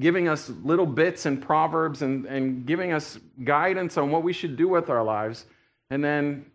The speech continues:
in the last paragraph of the book, it just, it's like a home run ball. It, it's like, "Okay, it makes sense. Thank you for saying that, Solomon." So we're gonna get to that tonight. We get to the conclusion. But it starts with chapter eleven, verse one, book of Ecclesiastes, with an interesting verse.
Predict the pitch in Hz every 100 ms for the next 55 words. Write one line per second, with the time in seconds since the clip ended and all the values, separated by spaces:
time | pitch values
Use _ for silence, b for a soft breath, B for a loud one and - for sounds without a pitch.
0 | _ 139 127 123 165 262 - - 170 143
1 | 127 117 120 110 107 98 - 113 123 135
2 | - - b b b _ - 131 147 127
3 | - - 160 151 139 127 117 92 82 -
4 | 117 113 123 120 131 110 - 127 143 147
5 | 104 90 113 127 - - 143 98 - -
6 | 110 135 143 156 143 127 - 131 117 101
7 | 95 101 95 95 92 - 110 - B B
8 | 120 131 120 123 - 98 98 98 - 98
9 | 90 - _ - 107 117 117 110 107 104
10 | - 107 92 92 95 _ _ _ _ _
11 | _ - 147 156 190 190 196 185 180 -
12 | - 170 180 175 156 151 160 151 143 151
13 | 147 147 151 127 127 143 139 143 127 127
14 | 147 123 127 139 139 - 120 135 123 123
15 | 143 165 185 165 185 151 135 135 - -